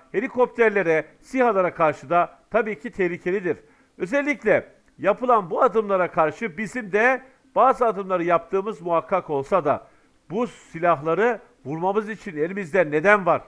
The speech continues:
Bana katılanlar yorumlara yazabilirler. Yani bu silahları biz Azerbaycan'ın Kelbecer, Garadebey, özellikle Şuşa ve Laçin ekseninde yediği saldırılar sonrasında karşılık vermesi gerekmiyor mu?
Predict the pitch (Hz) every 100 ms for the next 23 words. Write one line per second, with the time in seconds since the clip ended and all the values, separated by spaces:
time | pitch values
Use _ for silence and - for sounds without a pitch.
0 | _ _ _ _ _ _ 160 240 277 254
1 | 262 247 240 277 262 254 262 247 254 220
2 | 220 202 196 170 156 120 _ _ _ _
3 | 143 202 208 147 117 - 233 226 185 185
4 | 160 226 277 - _ _ _ _ 135 214
5 | 196 226 196 220 208 196 190 208 196 156
6 | - _ _ _ _ _ - 110 170 190
7 | 190 214 185 110 - _ _ _ 135 185
8 | 202 208 - 190 139 - _ _ _ _
9 | _ _ - 233 - 208 123 - _ _
10 | _ 123 180 143 101 151 220 277 262 -
11 | 233 214 214 202 202 202 208 196 185 190
12 | 190 - 190 180 - 180 160 127 - _
13 | _ - 180 185 208 214 202 190 190 190
14 | 180 254 - 262 214 160 123